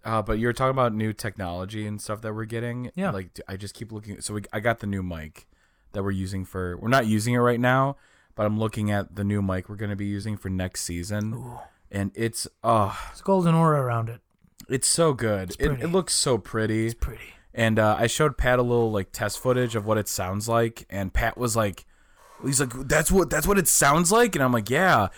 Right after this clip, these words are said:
Speaker 1: it's, like, crystal clear."
Speaker 2: It's insane. It's gonna
Speaker 1: It's
Speaker 2: be, uh, some good quality stuff. Not
Speaker 1: Yeah,
Speaker 2: that it
Speaker 1: so
Speaker 2: isn't now, but
Speaker 1: Yeah.
Speaker 2: you're gonna definitely notice the difference.
Speaker 1: So, and then we're gonna be, yeah, we're getting a ton of new stuff soon. So by season two, we're gonna be all geared up.
Speaker 2: Yeah, we're
Speaker 1: We're gonna have four people on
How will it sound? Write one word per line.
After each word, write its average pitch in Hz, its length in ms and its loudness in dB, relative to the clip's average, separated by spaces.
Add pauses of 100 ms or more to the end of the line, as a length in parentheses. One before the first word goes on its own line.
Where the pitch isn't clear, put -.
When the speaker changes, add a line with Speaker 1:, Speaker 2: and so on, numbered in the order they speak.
(160)
Speaker 1:
it's, - 100 -8
like, 104 140 -2
crystal 135 400 2
clear." 104 600 4
Speaker 2:
It's 220 200 0
insane. 170 520 2
It's 175 160 -2
gonna 262 140 4
Speaker 1:
It's 233 80 2
Speaker 2:
be, 240 260 4
uh, 220 280 6
some 190 180 0
good 185 160 -4
quality 180 380 2
stuff. - 500 -8
Not 190 120 2
Speaker 1:
Yeah, - 80 4
Speaker 2:
that 226 140 4
it 202 60 4
Speaker 1:
so 190 80 4
Speaker 2:
isn't 180 260 2
now, 165 280 0
but 123 160 -12 (380)
Speaker 1:
Yeah. 135 160 2
Speaker 2:
you're 202 60 6
gonna 214 140 6
definitely 175 300 4
notice 156 260 0
the 143 80 -10
difference. 131 480 -10
Speaker 1:
So, 131 420 4
and 123 160 2
then 123 80 2
we're 127 120 2
gonna 131 140 0
be, 120 440 0 (320)
yeah, 127 140 2
we're 113 160 -2
getting 143 200 0
a 127 80 2
ton 113 220 -4
of 101 100 -2
new 98 140 -2
stuff 82 380 -6
soon. 82 380 -8
So 104 120 -8
by 101 160 -4
season 131 340 -4
two, 104 240 -4
we're 95 80 -4
gonna 98 140 -4
be 95 140 -6
all 92 140 -4
geared 90 340 -6
up. 87 180 -8 (120)
Speaker 2:
Yeah, 175 160 0
we're 143 80 -4
Speaker 1:
We're 143 120 4
gonna 156 140 4
have 135 140 2
four 98 340 -2
people 123 320 -2
on 127 400 0